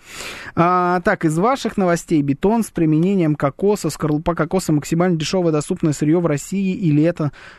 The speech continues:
э, и это на науку у нас <laughs> деньги уходят? Я не знаю, я, честно, вообще не пон-, не знаю, как работает бетон, и <laughs> де-, дешевая ли у нас скорлупа кокоса, а, для бетона. Может быть, да, может быть, это и, и про науку.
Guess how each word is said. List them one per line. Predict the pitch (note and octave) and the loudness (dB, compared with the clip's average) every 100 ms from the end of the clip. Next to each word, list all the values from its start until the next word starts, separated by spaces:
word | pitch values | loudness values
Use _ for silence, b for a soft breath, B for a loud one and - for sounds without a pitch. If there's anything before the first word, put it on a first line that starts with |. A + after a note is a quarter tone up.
| B - | B -6
э, | D#3+ D3 D#3 C4+ | 0 2 2 2
и | F#3+ F#3+ | 2 2
это | F#3 F3+ | 2 0
на | E3+ | 2
науку | E3+ F#3 G3+ - F3 | 2 0 -2 -2 0
у | |
нас | - G3+ | 0 -2
<laughs> | D#3+ G3 | -2 0
деньги | A3+ A3 F3+ | 0 0 0
уходят? | G#3+ - F#3+ E3 - - | -2 0 0 0 -2 0
Я | E3+ G#3+ | -2 0
не | E3+ | -2
знаю, | E3+ F3 D#3 | 0 0 0
я, | D3+ | 0
честно, | C#3+ E3+ D3+ | -2 -2 0
вообще | D3 - C#3+ | -2 0 -2
не | |
пон-, | - A#2 | -2 0
не | C3+ D3+ | 0 2
знаю, | D3+ C3+ | 0 -2
как | - | -6
работает | D#3 D3 C#3+ C#3+ | -4 -2 -2 -2
бетон, | C#3+ D3 - A#3 C4 - B B B | -2 -2 0 2 0 -4 B B B
и | D#3 D#3+ E3 D#3+ D#3 | 0 2 4 2 2
<laughs> | |
де-, | D#3 F3+ A#3+ - | 0 0 0 0
дешевая | F#3 F#3 F3+ G3+ G#3 E3+ | 0 0 0 0 2 2
ли | D3+ | 0
у | D3+ | 0
нас | D#3 E3 | -2 -4
скорлупа | - D#3 D3 - E3 | -4 -2 -2 -2 -2
кокоса, | - D3+ F#3+ A#3+ - C#3 B B B B B B | -2 -2 0 -2 -2 -8 B B B B B B
а, | E3 F3 F3+ F3+ | 0 2 2 2
для | F3 | 0
бетона. | E3+ F3+ G3+ F3 D#3 | 0 0 0 2 2
Может | D3 G#3 G3+ | 0 0 0
быть, | F#3+ G#3 | -2 -2
да, | E3 D#3 C#3+ | 0 0 0
может | F3+ G3+ F3 | 0 -2 -2
быть, | F#3 | -2
это | F#3+ G3 | -2 -2
и, | F#3+ F#3+ G#3 G#3 | -2 0 0 0
и | |
про | G3+ G#3 | 0 2
науку. | G#3+ G#3 D#3+ C#3+ - D#3 D3+ | 2 2 2 2 0 2 2